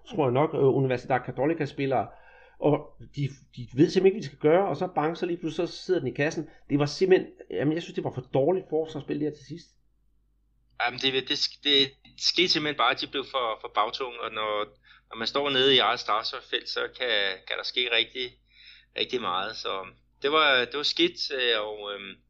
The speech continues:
Speaker 2: og jeg tror også, at træner Audorio, han får lidt, lidt smæk for, for, at de sætter, sætter den der føring over styr.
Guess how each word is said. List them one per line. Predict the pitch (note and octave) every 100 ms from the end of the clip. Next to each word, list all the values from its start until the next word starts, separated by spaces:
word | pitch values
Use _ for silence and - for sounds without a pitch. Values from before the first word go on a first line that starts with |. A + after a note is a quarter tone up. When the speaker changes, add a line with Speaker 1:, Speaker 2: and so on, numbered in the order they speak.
| _ _ - _
Speaker 2:
og | -
jeg | A2+
tror | - C3
også, | A#2 B2 C#3+
at |
træner | B2 - A#2+
Audorio, | A2 A2 A#2 A#2 B2
han | A2 A2+
får | A#2+ A2 A2
lidt, | A2 - - -
lidt | G#2+
smæk | - G#2+ G#2
for, | A#2 G2+ F#2 F#2 - -
for, |
at | G2
de | G2+
sætter, | - - A2 G#2+ G2+ - - - - - - _ _ - _
sætter | - - A2 A2
den | A#2+ A2+
der |
føring | A#2+ A#2+ A#2+ A#2
over | A2
styr. | A2 - A#2